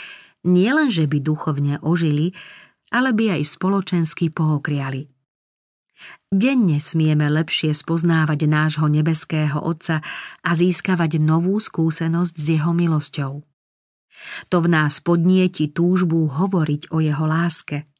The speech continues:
čo prebudí a rozhorlí naše srdce. Keby sme viac premýšľali o Ježišovi a menej o sebe, oveľa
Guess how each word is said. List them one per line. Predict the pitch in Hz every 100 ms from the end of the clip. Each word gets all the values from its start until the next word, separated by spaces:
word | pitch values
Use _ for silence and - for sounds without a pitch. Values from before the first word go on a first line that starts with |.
| _ - - -
čo | 269 254
prebudí | 240 214 208 190 208 -
a | 156 151
rozhorlí | 170 170 175 185 180 196
naše | 190 160 -
srdce. | 175 - 151 - 135 139 _ _ _ _ _ _ _ _ _ - - -
Keby | - 175 170
sme | 160 143
viac | 143 156 170 -
premýšľali | 175 170 170 175 190 185 180
o | -
Ježišovi | 156 151 156 156 165 151 170 - -
a | 156
menej | 147 143 139 139
o | 147
sebe, | 131 160 151 185 185 _ - - - _ -
oveľa | 233 226 165